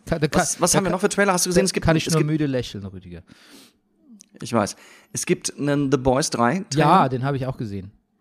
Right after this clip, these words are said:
Speaker 1: Aber weißt du was? Ich habe in der
Speaker 2: Das
Speaker 1: Mitte, in der Mit-, ab der Mitte des Trailers habe ich angefangen wegzugucken, weil ich dachte, das, das, so viel will ich gar nicht sehen. Meine Vorfreude war schon ge-,
Speaker 2: Ich,
Speaker 1: war schon
Speaker 2: natürlich.
Speaker 1: genügend geweckt.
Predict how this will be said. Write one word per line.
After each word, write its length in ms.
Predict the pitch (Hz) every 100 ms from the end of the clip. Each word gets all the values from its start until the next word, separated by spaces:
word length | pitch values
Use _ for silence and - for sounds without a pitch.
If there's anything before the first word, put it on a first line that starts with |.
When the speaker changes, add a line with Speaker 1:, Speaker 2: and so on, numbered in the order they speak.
| _ _ _ - - -
Speaker 1:
Aber 200 | 156 165
weißt 220 | 160 202
du 60 | 175
was? 180 | 185 -
Ich 160 | - 180
habe 140 | 180
in 80 | 170
der 80 | 160
Speaker 2:
Das 100 | 156
Speaker 1:
Mitte, 240 | 175 160
in 200 | 170 151
der 100 | 147
Mit-, 300 | 165 - -
ab 160 | 156 -
der 120 | 165
Mitte 300 | 151 165 151
des 140 | 139 -
Trailers 300 | 139 139 147
habe 80 |
ich 100 | 127
angefangen 500 | 135 135 - 135 139 -
wegzugucken, 640 | 139 - 143 - 135 -
weil 120 | 113 113
ich 60 |
dachte, 300 | 123 - 120 - - _
das, 360 | 254 175 - -
das, 180 | - 151
so 80 | 180
viel 200 | 170 170
will 120 | 147
ich 100 | 131
gar 140 | - 107
nicht 140 | 104
sehen. 240 | - 104 -
Meine 200 | 135 151
Vorfreude 460 | - 180 185 165 156
war 120 | 156
schon 180 | 165 139
ge-, 140 | 151 - _ _
Speaker 2:
Ich, 120 | 143
Speaker 1:
war 100 | 156
schon 80 | 143
Speaker 2:
natürlich. 420 | 160 226 135 -
Speaker 1:
genügend 580 | - 147 156 143 - -
geweckt. 420 | 110 104 - -